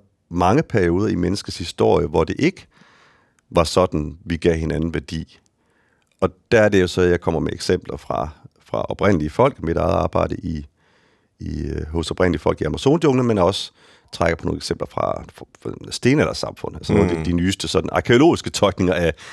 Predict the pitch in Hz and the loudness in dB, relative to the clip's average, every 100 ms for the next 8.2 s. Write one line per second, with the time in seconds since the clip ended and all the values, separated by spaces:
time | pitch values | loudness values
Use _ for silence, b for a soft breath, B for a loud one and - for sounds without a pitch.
0 | B 87 87 87 90 82 80 78 85 87 | B -4 -2 2 2 2 0 -2 -4 -4
1 | - 85 98 90 127 156 87 85 - 123 | -4 -4 -4 0 2 2 2 -2 -2 -2
2 | 90 95 98 95 80 B B B - 139 | 0 0 2 2 0 B B B 2 4
3 | 139 180 226 - 101 95 90 80 - B | 6 4 2 2 2 4 2 0 -2 B
4 | B B B - 101 98 92 87 82 - | B B B -4 2 4 4 2 -2 -8
5 | - - - _ - 123 - 87 76 B | -12 -12 -18 _ -12 -8 -6 -6 -6 B
6 | B B B B B B 92 78 - 101 | B B B B B B 2 2 0 0
7 | 101 107 107 117 - 92 80 82 - 101 | 4 6 6 4 2 0 0 -2 -2 -2
8 | 78 - | -2 -6